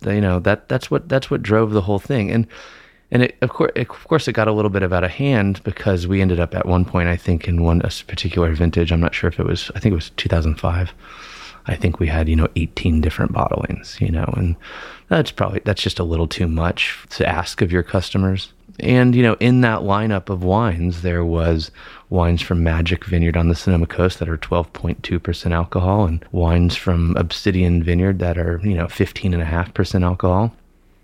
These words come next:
It made perfectly good sense to me. They were both Syrah. They were both beautiful expressions of their site. Neither one of them was a forced style. You know, I didn't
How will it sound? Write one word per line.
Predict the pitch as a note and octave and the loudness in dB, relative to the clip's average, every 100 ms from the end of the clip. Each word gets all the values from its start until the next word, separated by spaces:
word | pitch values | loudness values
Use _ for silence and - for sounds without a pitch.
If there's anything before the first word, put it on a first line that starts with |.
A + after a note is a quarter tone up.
| _ | _
It | - | -4
made | G2 F#2+ - | 0 0 0
perfectly | G2 G#2+ F#2+ F#2 | 0 0 -2 0
good | G2 F#2+ | 0 0
sense | B2 C#3 | 0 0
to | - | -2
me. | E2+ E2 - | -6 -6 -2
They | F2 | 2
were | E2+ | 2
both | F2 F2 | 4 0
Syrah. | - G2 E2 D#2+ G2 - - | 0 0 2 0 -2 -6 -4
They | F2 | -2
were | D#2+ | -2
both | D2+ - F2 D#2+ - - - - - - _ - E2+ | -4 0 0 0 -10 -20 -20 -20 -20 -20 _ -16 -2
beautiful | G2+ F#2 - F#2 | 2 2 2 -2
expressions | - - F2+ - F#2 | -2 -4 -4 -2 -4
of | E2+ | -2
their | E2+ D#2+ | -2 -2
site. | - F2 G2 - - _ _ | -2 0 -2 -4 -16 _ _
Neither | - F#2 F#2 F2+ | 0 2 4 2
one | F2+ F#2 | 2 2
of | F#2 | 2
them | F2+ F2 | 2 2
was | E2+ E2+ D#2 D#2+ - - _ _ _ _ _ _ | 2 0 -2 -8 -12 -18 _ _ _ _ _ _
a | - | -14
forced | - - G2 F#2 - - | -12 0 2 2 -2 -6
style. | - F#2 E2 F#2+ A2+ - | -2 -2 0 -2 -4 -4
You | G2+ | -4
know, | F2+ | -2
I | |
didn't | F2 F2 F2 D#2+ | 0 0 0 -2